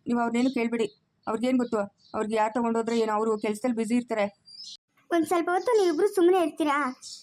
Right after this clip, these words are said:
Speaker 2: ಅವ್ರು ಏನೋ ಹೇಳ್ತಾ ಇದಾರೆ, ಕೇಳೋಣ.
Speaker 1: ಮೇಡಮ್, ಆಕ್ಸಿಡೆಂಟ್ ಆಗಿದ್ದು ನನಗೆ ಅಲ್ಲ, ಆ ಕಾರಲ್ಲಿ ಯಾರಿದ್ರು ಅಂತ ನಾನೇ ತಾನೇ ನೋಡಿದ್ದು. ವಿಜಯಣ್ಣ ಇರ್ಲಿಲ್ಲ, ಅಜಯಣ್ಣನೂ ಇರ್ಲಿಲ್ಲ, ಬೇರೆ ಯಾರೋ ಇದ್ದಿದ್ದು. ಅವ್ರ ಮುಖ ನೋಡಿದ್ರೆ ನಾನು ಗುರ್ತು ಹಿಡಿತೀನಿ.
Speaker 2: ಓ, ಹೌದಾ?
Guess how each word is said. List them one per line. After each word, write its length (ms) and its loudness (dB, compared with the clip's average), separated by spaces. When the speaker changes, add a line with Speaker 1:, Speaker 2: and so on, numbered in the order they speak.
Speaker 2:
ಅವ್ರು 160 2
ಏನೋ 260 2
ಹೇಳ್ತಾ 260 2
ಇದಾರೆ, 160 0
ಕೇಳೋಣ. 340 2
Speaker 1:
ಮೇಡಮ್, 180 2
ಆಕ್ಸಿಡೆಂಟ್ 400 0
ಆಗಿದ್ದು 240 2
ನನಗೆ 180 0
ಅಲ್ಲ, 140 2
ಆ 40 -4
ಕಾರಲ್ಲಿ 440 2
ಯಾರಿದ್ರು 420 2
ಅಂತ 180 2
ನಾನೇ 260 2
ತಾನೇ 200 0
ನೋಡಿದ್ದು. 320 -2
ವಿಜಯಣ್ಣ 320 0
ಇರ್ಲಿಲ್ಲ, 300 2
ಅಜಯಣ್ಣನೂ 460 2
ಇರ್ಲಿಲ್ಲ, 220 -2
ಬೇರೆ 200 0
ಯಾರೋ 200 2
ಇದ್ದಿದ್ದು. 360 -2
ಅವ್ರ 180 -2
ಮುಖ 160 -2
ನೋಡಿದ್ರೆ 260 0
ನಾನು 160 2
ಗುರ್ತು 220 -2
ಹಿಡಿತೀನಿ. 420 -2
Speaker 2:
ಓ, 40 -4
ಹೌದಾ? 760 0